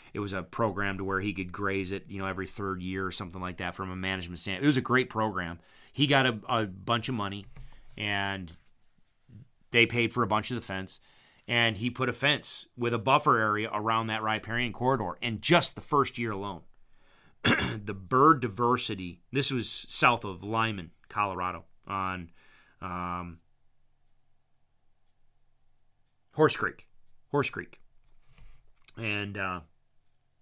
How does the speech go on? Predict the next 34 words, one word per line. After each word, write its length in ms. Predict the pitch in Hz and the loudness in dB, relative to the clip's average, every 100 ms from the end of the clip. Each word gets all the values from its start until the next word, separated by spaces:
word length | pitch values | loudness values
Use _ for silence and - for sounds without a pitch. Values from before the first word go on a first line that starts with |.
| _ _ | _ _
it 60 | 165 | 0
was 180 | 139 127 | 0 0
inf-, 200 | 117 - | -4 -4
it 60 | 151 | 0
was, 160 | 127 | 0
it 100 | 170 | 2
was 140 | 139 117 | 0 0
incredible. 400 | 110 123 104 - - - - - - - - - - | -2 0 -2 -4 -20 -20 -20 -20 -20 -20 -20 -20 -16
It 60 | - | -8
was 60 | 117 | -6
incredible, 520 | - - 160 156 131 | -4 6 8 8 6
the 100 | 110 | 2
bird 200 | 113 101 | 0 -2
diversity 480 | 92 95 87 87 90 | -4 -6 -8 -10 -12
that, 220 | 90 - 107 | -14 -12 -10
that 160 | 92 | -6
they 100 | 104 | -6
got 340 | 95 98 92 - | -4 -4 -4 -6
in 80 | |
just 220 | 87 107 - | -6 -6 -6
the 80 | |
one 260 | 98 95 92 | -8 -8 -8
year. 280 | 87 90 - - _ _ - - - - | -10 -12 -16 -20 _ _ -20 -20 -20 -4
Now, 160 | 120 113 | 6 10
out 220 | 147 147 | 10 8
there, 180 | 151 131 | 8 8
they 80 | 123 | 6
didn't 180 | 117 | 2
have 160 | 107 107 | 0 -2
turkeys, 460 | - 98 - 92 - | -2 -6 -6 -8 -8
but 140 | 95 | -4
they 80 | 110 | 0
did 160 | 110 | 0
have, 180 | 104 95 | 0 -4